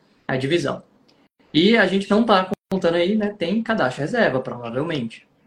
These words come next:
Geralmente esses concursos, eles contam com cadastro reserva, e os cadastros reserva são, às vezes, três, quatro, cinco vezes o número de vagas.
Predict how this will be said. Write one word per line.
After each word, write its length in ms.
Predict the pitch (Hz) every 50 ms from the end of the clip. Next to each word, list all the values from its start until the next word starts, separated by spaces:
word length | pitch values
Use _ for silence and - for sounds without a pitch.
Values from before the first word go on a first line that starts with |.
| - 180
Geralmente 540 | 143 127 131 127 160 175 170 156 156 151 175
esses 140 | - -
concursos, 760 | - - 202 196 - - 151 151 160 185 - - 214 - - -
eles 280 | - 147 147 - -
contam 360 | - - 139 147 180 - 156
com 100 | 151 147 139
cadastro 340 | - 131 120 127 117 147 151
reserva, 340 | 156 156 147 147 147 185 - _ _ _ _ - - - _ _ _ _ -
e 80 | 151
os 140 | 151 147 -
cadastros 320 | - 175 170 165 160 156 170
reserva 400 | 170 156 151 143 147 151 175 170
são, 240 | - - 175 165
às 100 | 165 147
vezes, 200 | 131 139 139 139
três, 360 | - - 127 131 143 147 139 -
quatro, 460 | - - 127 131 139 135 - 135 131
cinco 400 | - - 180 196 220 220 208 143
vezes 240 | 131 147 147 135 139
o 20 |
número 220 | 139 139 135 131 131
de 100 | 127 131
vagas. 540 | 117 113 113 123 135 139 - 113 - -